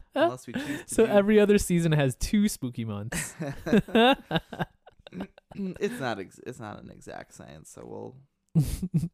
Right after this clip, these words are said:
Speaker 2: do some weird crossover.
Speaker 1: Cool.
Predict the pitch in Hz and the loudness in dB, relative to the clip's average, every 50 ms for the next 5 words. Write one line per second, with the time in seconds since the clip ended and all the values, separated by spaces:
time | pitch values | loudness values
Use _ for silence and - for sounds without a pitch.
0 | _ - - _ _ _ _ _ _ _ _ _ _ _ _ _ _ _ _ _ | _ -20 -20 _ _ _ _ _ _ _ _ _ _ _ _ _ _ _ _ _
1 | _ _ _ _ _ _ _ - _ - - - - 62 - 76 - - _ - | _ _ _ _ _ _ _ -20 _ -20 -20 -20 -20 -20 -20 -20 -20 -20 _ -20
2 | - - - - - - 65 - 92 113 117 _ _ _ _ _ _ _ _ _ | -18 -18 -18 -18 -18 -20 -16 -16 -16 -16 -18 _ _ _ _ _ _ _ _ _
3 | _ _ _ _ _ _ _ _ _ _ _ _ - - 117 113 113 | _ _ _ _ _ _ _ _ _ _ _ _ -8 -6 -4 -4 -6